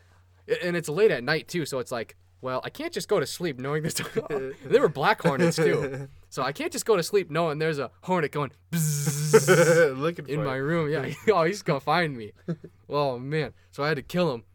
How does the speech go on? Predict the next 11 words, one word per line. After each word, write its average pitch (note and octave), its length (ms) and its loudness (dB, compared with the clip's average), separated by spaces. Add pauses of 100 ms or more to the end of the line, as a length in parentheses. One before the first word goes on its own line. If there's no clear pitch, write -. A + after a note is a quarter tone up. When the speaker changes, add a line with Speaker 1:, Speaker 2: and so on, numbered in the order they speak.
(140)
Speaker 1:
but A2 80 -16
they're E3 160 2
tough F3 340 -2
to C3 100 -8
kill D#3+ 340 -2
'cause C3+ 180 -6
they're E3 120 0
mean. D#3 520 -2 (340)
Speaker 2:
<laughs> E3+ 540 -12
Speaker 1:
Oh, B2+ 300 -4
man. A#2 540 -8